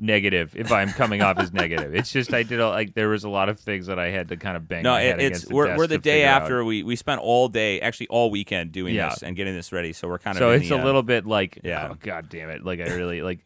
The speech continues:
Speaker 2: But
Speaker 1: it's
Speaker 2: enough.
Speaker 1: just,
Speaker 2: Luke,
Speaker 1: anyway,
Speaker 2: stop talking.
Speaker 1: enough.
Speaker 2: <laughs>
Speaker 1: Enough. Sean,
Speaker 2: Um,
Speaker 1: what are you,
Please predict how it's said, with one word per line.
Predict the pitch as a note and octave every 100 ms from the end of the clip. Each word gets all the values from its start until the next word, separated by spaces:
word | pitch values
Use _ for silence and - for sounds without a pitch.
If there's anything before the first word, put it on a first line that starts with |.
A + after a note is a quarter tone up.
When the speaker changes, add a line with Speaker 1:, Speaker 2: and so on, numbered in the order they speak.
| _ A2+
Speaker 2:
But | B2
Speaker 1:
it's | A#2+
Speaker 2:
enough. | E2+
Speaker 1:
just, | A#2 A#2+
Speaker 2:
Luke, | F3+ E3
Speaker 1:
anyway, | D#3
Speaker 2:
stop | D3+ F#3+ -
talking. | E3+ C3 F2+ -
Speaker 1:
enough. | D3+ F3+ C3+ - - - - -
Speaker 2:
<laughs> |
Speaker 1:
Enough. | E3 G3+ G3+ - - - - F3+ B2+ A#2+ -
Sean, | E3+ E3+ A#2+
Speaker 2:
Um, | D3+
Speaker 1:
what | F#3+
are |
you, | A3 G3+